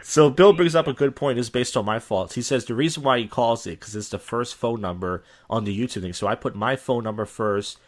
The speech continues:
your phone number second, and then my second line third.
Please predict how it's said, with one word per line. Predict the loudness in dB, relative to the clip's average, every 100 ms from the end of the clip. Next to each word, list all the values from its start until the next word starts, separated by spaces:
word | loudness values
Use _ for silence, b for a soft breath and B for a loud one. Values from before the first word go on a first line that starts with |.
| _ -4
your | 0 0
phone | 2 0
number | 0 -4
second, | -4 -4 -4 -6
and | -8
then | -6
my | -6
second | -6 -6 -6 -8
line | -8 -6
third. | -2 -2 -2